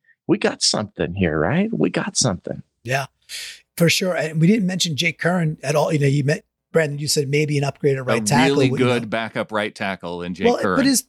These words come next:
Speaker 2: but
Speaker 1: Yeah.
Speaker 3: You
Speaker 2: do
Speaker 3: can bring
Speaker 2: think,
Speaker 3: him
Speaker 2: do we
Speaker 3: back just fine.
Speaker 2: Well, I mean, I, I
Speaker 1: All
Speaker 2: don't
Speaker 1: the
Speaker 2: think,
Speaker 1: backups.
Speaker 2: I don't think we're gonna re-sign Shell. I don't think so, right? He's been, like,
Speaker 1: Yeah.
Speaker 2: serviceable and good,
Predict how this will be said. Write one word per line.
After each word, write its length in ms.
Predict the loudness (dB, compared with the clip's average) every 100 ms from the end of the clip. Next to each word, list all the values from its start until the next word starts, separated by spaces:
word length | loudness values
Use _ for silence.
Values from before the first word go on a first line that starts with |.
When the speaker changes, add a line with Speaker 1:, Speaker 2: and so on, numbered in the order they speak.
| _
Speaker 2:
but 160 | 0 4
Speaker 1:
Yeah. 100 | 4
Speaker 3:
You 40 |
Speaker 2:
do 80 | 4
Speaker 3:
can 80 | 4
bring 160 | 4
Speaker 2:
think, 60 | 2 0
Speaker 3:
him 60 |
Speaker 2:
do 60 | -2
we 20 |
Speaker 3:
back 200 | -4 -6
just 220 | -8 -6
fine. 240 | -6 -6 -4 2
Speaker 2:
Well, 380 | 4 4 0 0
I 60 | 4
mean, 360 | 4 4 0 -6 _ -8 -4
I, 100 | -2
I 60 | 2
Speaker 1:
All 60 | 2
Speaker 2:
don't 160 | 2
Speaker 1:
the 40 | 2
Speaker 2:
think, 120 | 0
Speaker 1:
backups. 160 | -2 -2
Speaker 2:
I 100 | 0
don't 340 | 0 0 0 2
think 140 | 0
we're 80 | 2
gonna 200 | 2 4
re-sign 360 | 4 2 -2 -2
Shell. 320 | 0 4 2
I 120 | 2
don't 240 | 0 0 0
think 160 | 0
so, 240 | 0 -2 -6
right? 160 | 2 4
He's 120 | 4
been, 180 | 4 6
like, 220 | 4 2
Speaker 1:
Yeah. 120 | -2
Speaker 2:
serviceable 580 | 0 2 2 0 0 2
and 260 | 4 2 2
good, 380 | 0 0 -2